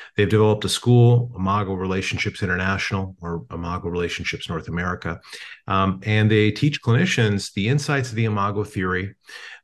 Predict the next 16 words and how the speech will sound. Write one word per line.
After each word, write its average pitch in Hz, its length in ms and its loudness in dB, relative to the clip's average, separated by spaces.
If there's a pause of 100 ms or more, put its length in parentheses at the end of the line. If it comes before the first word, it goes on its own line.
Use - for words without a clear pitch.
(160)
Um, 87 560 -8
there's 95 320 -2
levels 107 400 2
to 113 120 0
that 101 380 0
and 85 140 -10
supervision 101 760 0
and, 87 260 -4
and 82 240 -8
a 104 60 -10
whole 123 640 4
set 110 280 0
of 92 80 -4
tools 104 500 0
that - 120 -14
come 95 440 -2